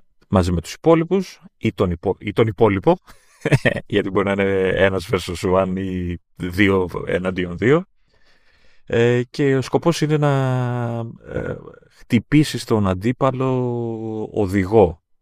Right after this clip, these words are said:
ε, του αυτοκινήτου, ε, ώστε να κερδίσεις το, το γύρο, ας πούμε, και είναι στους πέντε γύρους είναι ο αγώνας.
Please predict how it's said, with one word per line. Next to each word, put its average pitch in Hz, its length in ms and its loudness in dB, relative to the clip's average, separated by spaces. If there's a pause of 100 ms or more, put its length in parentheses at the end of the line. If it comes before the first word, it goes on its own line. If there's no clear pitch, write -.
(180)
ε, 85 220 -2
του 85 100 -6
αυτοκινήτου, 92 680 0 (1000)
ε, 131 400 0
ώστε 147 240 0
να 120 420 0 (400)
κερδίσεις 120 520 0
το, 101 560 -4 (240)
το 113 100 0
γύρο, 98 360 4
ας - 120 -10
πούμε, 143 180 -6
και 120 140 -6
είναι 113 260 -2
στους - 200 -14
πέντε 107 200 4
γύρους 113 360 -2
είναι 98 440 -4
ο 95 140 2
αγώνας. 85 560 0